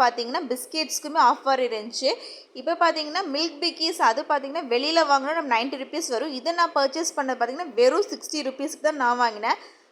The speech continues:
அடுத்தது பார்த்தீங்கன்னா நியூட்ரி டிலைட் சாக்கோ சிப்ஸ் வாங்கியிருந்தேன். இது பார்த்தீங்கன்னா buy one get one ஆஃபர்ல இருந்துச்சு. இது வந்து நம்ம தனியா வெளியில வாங்கினோம் அப்படின்னால டென் ருப்பீஸ் வரும் ஒரு பாக்கெட்டு.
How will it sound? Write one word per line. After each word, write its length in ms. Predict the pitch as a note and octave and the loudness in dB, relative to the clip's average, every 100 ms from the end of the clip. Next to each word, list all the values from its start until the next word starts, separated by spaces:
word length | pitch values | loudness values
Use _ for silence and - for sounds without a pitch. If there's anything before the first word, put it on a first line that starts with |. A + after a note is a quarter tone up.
| _ D4+ | _ 4
அடுத்தது 280 | A#4+ B4 A#4+ | 6 2 6
பார்த்தீங்கன்னா 380 | E4 D4+ F#4 D4+ | 4 4 -8 -6
நியூட்ரி 280 | D#4 E4 F#4 C#4+ | -6 -2 -2 2
டிலைட் 240 | C4 A#3+ - | 0 0 2
சாக்கோ 240 | C#4+ E4 E4+ | 2 2 -4
சிப்ஸ் 240 | C#4 - C4 | -6 -8 -2
வாங்கியிருந்தேன். 520 | B3 A3+ A3+ G#3 B3 - - - _ D#4+ | -2 -2 -4 0 0 0 -14 -20 _ -4
இது 80 | G#4+ | 0
பார்த்தீங்கன்னா 400 | G#4 E4+ D#4+ F#4+ F4 C4 | 2 2 -2 -4 2 6
buy 160 | C#4+ G4 A4+ | 8 8 4
one 140 | A4+ D#4 | 2 0
get 140 | D4 D#4 | 2 4
one 100 | E4 C4 | 6 6
ஆஃபர்ல 380 | C4 C#4 C4+ B3 | 6 2 6 4
இருந்துச்சு. 320 | A3+ A3 G#3+ E4 | 4 -6 -4 -2
இது 100 | C#4 | -2
வந்து 140 | F#4+ | -2
நம்ம 120 | G4 - | -4 2
தனியா 280 | A#3 B3+ E4 D#4 | 2 2 -2 -2
வெளியில 280 | B3 C4+ D4+ C#4 | -2 2 2 2
வாங்கினோம் 300 | C4 B3+ C#4 | 0 0 -2
அப்படின்னால 380 | A#3 B3 B3 C#4+ C#4 | -2 -2 0 0 2
டென் 200 | C4 D4 D4 | 2 2 -6
ருப்பீஸ் 300 | A#3+ D4 E4 A#3+ | -4 -6 -2 2
வரும் 220 | A#3 B3 | 4 4
ஒரு 80 | A3+ A3+ | 4 4
பாக்கெட்டு. 380 | A3 G3 G3 | 4 0 -2